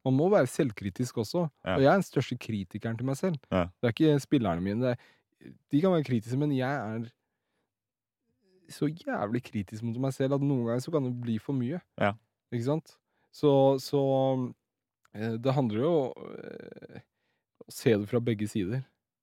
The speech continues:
Speaker 2: Men har du, hva har du signert sånn, som agent da? Vil du ha unge spillere? Du må velge mellom unge spillere med potensial eller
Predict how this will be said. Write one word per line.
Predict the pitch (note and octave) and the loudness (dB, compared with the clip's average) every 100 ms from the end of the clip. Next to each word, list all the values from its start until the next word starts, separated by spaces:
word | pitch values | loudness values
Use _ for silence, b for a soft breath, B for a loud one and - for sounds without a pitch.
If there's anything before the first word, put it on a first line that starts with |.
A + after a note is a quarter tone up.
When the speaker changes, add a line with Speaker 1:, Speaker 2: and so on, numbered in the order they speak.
| _ _ _ _ _ - | _ _ _ _ _ 0
Speaker 2:
Men | A2 | 4
har | G#2+ | 6
du, | F#2 - _ _ - | 4 4 _ _ 0
hva | A2+ | 4
har | A#2+ | 6
du | F#2+ | 4
signert | - G#2+ E2+ D#2 - | 0 -2 -2 -4 -8
sånn, | F#2+ F#2 E2+ F2+ | -6 -4 -6 -6
som | A2+ G#2 | -4 -2
agent | G2+ D2+ - | 0 -2 -6
da? | - _ _ _ - | -12 _ _ _ -6
Vil | G#2+ F#2 | 0 2
du | E2+ | 2
ha | E2+ F2+ G2 G2+ _ _ _ _ A2 | 2 2 2 -2 _ _ _ _ 0
unge | G2+ E2 | 2 0
spillere? | - G2 E2+ B2 _ _ _ _ _ - | 0 0 2 0 _ _ _ _ _ -2
Du | G2 | 4
må | G#2 | 6
velge | F#2 G2+ G2 - - | 8 8 6 -6 -6
mellom | G2+ F#2 F2+ A2 | -2 -2 -2 -2
unge | G#2 E2+ | -2 -2
spillere | - F#2+ E2+ A#2+ - _ _ - | -4 -2 0 -2 -8 _ _ -8
med | F#2+ | -8
potensial | G2 F#2 F2 F2+ F2+ - | -4 -6 -4 -2 0 0
eller | - F2+ E2 | 0 2 0